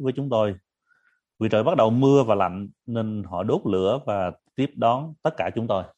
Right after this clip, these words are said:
Như vậy thì, à, sau cái hải trình, à,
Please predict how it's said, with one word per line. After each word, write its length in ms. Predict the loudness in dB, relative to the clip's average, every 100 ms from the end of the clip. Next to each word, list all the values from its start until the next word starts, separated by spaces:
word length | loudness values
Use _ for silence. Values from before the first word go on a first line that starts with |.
| _ _ _ _ _ _
Như 100 | 2
vậy 120 | 2 4
thì, 380 | 4 4 2 -2 _ _ _ _
à, 160 | -4 -4
sau 520 | -4 2 6 6 4
cái 440 | 2 2 2 -2 -4 -12 _ _ _
hải 300 | -4 0 2
trình, 380 | 2 0 -2 -12 -18 _
à, 400 | -10 -6 -6